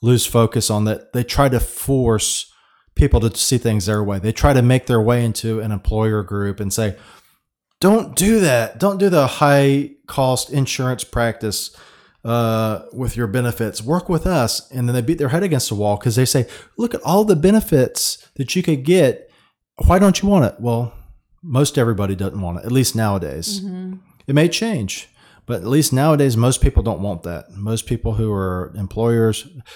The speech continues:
Speaker 1: So you have to just find the ones that do through your marketing, identify them, and then say, "Look, we're gonna forge ahead and we're gonna have this, this awesome path. Join us if you want.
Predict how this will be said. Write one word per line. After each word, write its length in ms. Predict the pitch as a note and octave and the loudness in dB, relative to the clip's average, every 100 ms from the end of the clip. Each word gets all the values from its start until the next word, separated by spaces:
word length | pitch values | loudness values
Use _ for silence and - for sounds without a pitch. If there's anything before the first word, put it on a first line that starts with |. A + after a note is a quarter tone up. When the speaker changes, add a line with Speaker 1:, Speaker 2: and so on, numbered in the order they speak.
| _ _ | _ _
Speaker 1:
So 260 | - A2+ A#2+ | 0 2 2
you 120 | C#3 | 2
have 120 | C#3 - | 0 0
to 80 | |
just 180 | G#2+ G#2 | -6 -4
find 240 | - B2 B2+ | 0 2 4
the 60 | |
ones 180 | A#2 A2+ | 2 0
that 140 | F#2 | -2
do 380 | F#2+ C#3 G#2+ B2+ - _ _ _ _ | 0 2 2 -2 -8 _ _ _ _
through 120 | - A2+ | 0 2
your 120 | A2 | 2
marketing, 640 | G#2 G#2+ - G2 G#2+ A#2 - _ _ _ _ _ _ | 2 0 -2 -2 -2 -4 -8 _ _ _ _ _ _
identify 580 | - G2 B2 D3 B2+ A2+ | -6 0 0 2 2 2
them, 360 | F#2+ F#2+ G2+ B2 - - _ _ _ _ | 0 -4 -4 -8 -12 -20 _ _ _ _
and 160 | C3 B2 | -2 0
then 160 | C3+ C3+ | 2 0
say, 380 | - B2+ A#2+ | 0 0 0
"Look, 380 | A#2+ C#3+ A2 - _ _ _ _ _ | 0 0 -2 -6 _ _ _ _ _
we're 140 | - C#3+ | 2 4
gonna 180 | C#3+ A#2+ | 6 4
forge 380 | - C#3 C#3+ | 4 4 4
ahead 240 | C3+ B2 A#2 | 4 4 2
and 100 | G#2+ | 2
we're 60 | |
gonna 120 | A2 G2+ | -2 -2
have 120 | G2+ | -2
this, 320 | G2+ - _ _ _ | -4 -6 _ _ _
this 200 | A2+ - - | -8 -8 -2
awesome 380 | A#2 A2+ A2 G2+ | -2 0 -4 -4
path. 480 | A#2 G#2 F#2+ - - - _ | -4 -2 -4 -6 -18 -20 _
Join 240 | - B2 C3+ | 0 2 4
us 180 | A#2 | 2
if 140 | A#2 - | -2 -2
you 80 | G2 | -2
want. 520 | A2+ C#3 C3 - | 0 0 -2 -10